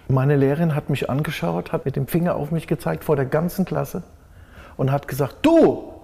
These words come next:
du wirst Würstchenverkäufer.“ Und das hat eingeschlagen bei mir.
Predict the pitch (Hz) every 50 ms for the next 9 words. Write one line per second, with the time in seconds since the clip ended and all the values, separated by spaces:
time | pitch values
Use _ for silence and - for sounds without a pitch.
0 | - - 302 294 262 196 185 170 175 - 151 147 156 - - - - 123 117 -
1 | - - - 120 123 123 - 110 110 - - - - - - - - - - 135
2 | 127 151 151 - - 175 160 - - 131 151 135 123 - - 110 107 107 107 113
3 | 107 107 104 110 113 120 131 135 131